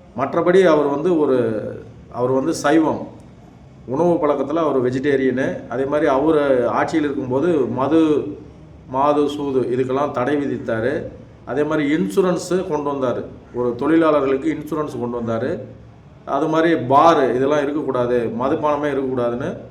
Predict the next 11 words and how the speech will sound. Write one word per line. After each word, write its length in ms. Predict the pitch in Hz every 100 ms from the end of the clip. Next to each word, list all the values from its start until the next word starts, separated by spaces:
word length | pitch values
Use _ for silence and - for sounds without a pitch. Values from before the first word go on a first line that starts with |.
| - - 139
கொ-, 240 | 139 131
இது 220 | 156 -
பண்ணாரு. 300 | 131 117 107 98 - - - - -
இப்படி 240 | 135 143
நிறைய 720 | 135 156 214 247 226 170 139
சாதனைகள் 640 | 131 139 147 143 139 123 107 131
செஞ்சிருக்கிறாரு. 800 | 131 135 120 120 139 185 139 123
மிகச்சிறந்த 580 | 139 170 180 180 196
ஒரு 280 | 175 143 120
ஓவியர் 400 | 131 160 151 123
அவரு. 300 | 110 104 -